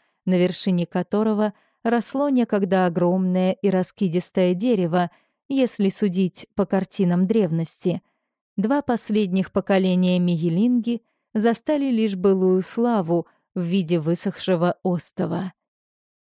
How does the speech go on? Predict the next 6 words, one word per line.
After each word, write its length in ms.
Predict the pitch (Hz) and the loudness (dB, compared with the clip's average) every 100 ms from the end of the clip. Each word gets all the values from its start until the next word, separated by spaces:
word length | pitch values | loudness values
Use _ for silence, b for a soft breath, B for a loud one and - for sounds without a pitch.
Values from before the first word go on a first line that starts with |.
| _ _ _ _ | _ _ _ _
"Какой 480 | - 180 - 240 262 | -4 -2 0 2 2
интересный 640 | 269 - 294 277 - 269 285 | 0 0 0 0 0 2 2
аромат!" 540 | 302 254 160 - - _ _ _ _ - | 2 2 0 -4 -18 _ _ _ _ -8
Дитмар 560 | 185 185 196 185 185 | -2 -2 0 0 0
втянул 480 | 170 - 196 185 180 | -2 -2 0 2 0
воздух, 640 | 165 175 180 175 220 - | 0 0 0 0 -4 -4